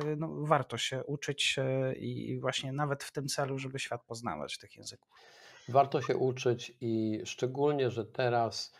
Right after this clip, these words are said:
Speaker 2: e, żyjemy w takim czasie, dosłownie od, myślę, że kilku, może góra kilkunastu lat, kiedy angielski przestał być traktowany jak, e,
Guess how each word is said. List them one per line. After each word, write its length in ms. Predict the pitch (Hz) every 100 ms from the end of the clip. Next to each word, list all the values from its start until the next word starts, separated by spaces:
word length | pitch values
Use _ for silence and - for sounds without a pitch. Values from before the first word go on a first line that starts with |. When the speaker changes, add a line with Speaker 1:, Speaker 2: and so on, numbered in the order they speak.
| - _ _ -
Speaker 2:
e, 180 | 110
żyjemy 340 | 107 117 113 117
w 40 |
takim 300 | 120 120 117
czasie, 480 | 104 117 120 - 127
dosłownie 580 | 110 113 - 123 120 110
od, 380 | 104 - - -
myślę, 360 | 107 104 - 110
że 140 | 110
kilku, 580 | 101 - - 113 107 113
może 420 | 107 107 117 107
góra 260 | 110 107 104
kilkunastu 640 | 117 110 107 101 98 -
lat, 400 | 101 101 139 - _ - - - _
kiedy 300 | - 127 127
angielski 600 | 120 117 135 143 - 123
przestał 640 | 117 - 123 123 - 117 110
być 420 | 113 113 110 -
traktowany 800 | - 113 - 110 110 113 113 110
jak, 340 | 104 107 - - - - _ -
e, 680 | - 110 107 104 107 117 -